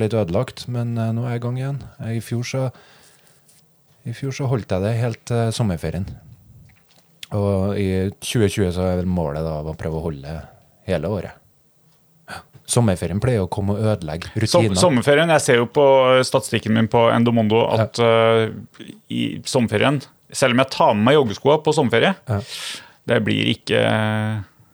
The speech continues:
Speaker 2: det blir ikke løpt.
Speaker 1: Nei,
Speaker 2: Nei.
Speaker 1: det er ikke sikkert du tror det, men det har jeg gjort. Hatt med meg joggesko.
Speaker 2: Nei, det er helt sant, jeg tror ikke det.
Speaker 1: Nei, jeg har det.
Speaker 2: Ja.
Speaker 1: Det er sant. Jeg har jo jogga på ferie, jeg også.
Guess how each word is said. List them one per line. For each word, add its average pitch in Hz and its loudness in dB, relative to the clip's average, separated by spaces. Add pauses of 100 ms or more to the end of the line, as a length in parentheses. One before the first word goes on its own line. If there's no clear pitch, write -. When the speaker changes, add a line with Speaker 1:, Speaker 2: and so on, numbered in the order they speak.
(160)
Speaker 2:
det 131 0
blir 120 0
ikke 123 -2
løpt. - -4 (180)
Speaker 1:
Nei, 107 -4 (320)
Speaker 2:
Nei. 123 -4 (140)
Speaker 1:
det - -10
er 101 -2
ikke - -12
sikkert 104 -4
du 101 -2
tror 101 0
det, 87 0
men 92 -4
det 98 -2
har 95 -2
jeg 87 -2
gjort. - -16 (180)
Hatt - -8
med 69 -8
meg 95 -8 (280)
joggesko. 95 -2 (200)
Speaker 2:
Nei, 95 -2
det 127 4
er 135 4
helt 127 2
sant, 117 -6
jeg 160 -4
tror 104 0
ikke 110 0
det. - -12
Speaker 1:
Nei, 110 2
jeg 101 4
har 98 0
det. 113 -6 (180)
Speaker 2:
Ja. 123 -4 (140)
Speaker 1:
Det 110 -2
er 104 0
sant. 98 -6 (180)
Jeg - -12
har 107 0
jo 107 2
jogga 101 -2
på 107 -4
ferie, 95 -2
jeg - -6
også. 87 -6